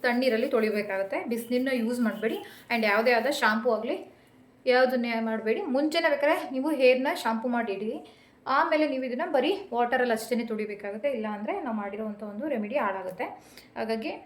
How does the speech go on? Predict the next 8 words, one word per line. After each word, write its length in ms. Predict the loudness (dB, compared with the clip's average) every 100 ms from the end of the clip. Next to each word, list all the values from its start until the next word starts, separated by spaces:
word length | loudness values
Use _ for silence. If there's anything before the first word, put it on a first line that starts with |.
| -20 -10 -4
ಆ, 200 | 0 0
just 320 | 0 0 2
ಒಂದು 560 | 2 4 4 4 4 2 -4 -12 -4
ವಾಟರಲ್ಲಿ 600 | -2 0 0 0 -2 -4 -6
ನೀಟಾಗಿ 260 | -4 -2
ವಾಶ್ 300 | -2 -4 -4
ಮಾಡಿಕೊಂಡ್ರೆ 680 | -8 -6 -8 -8 -8 -12 -20 -20 -14
ಸಾಕು. 460 | -10 -6 -6 -8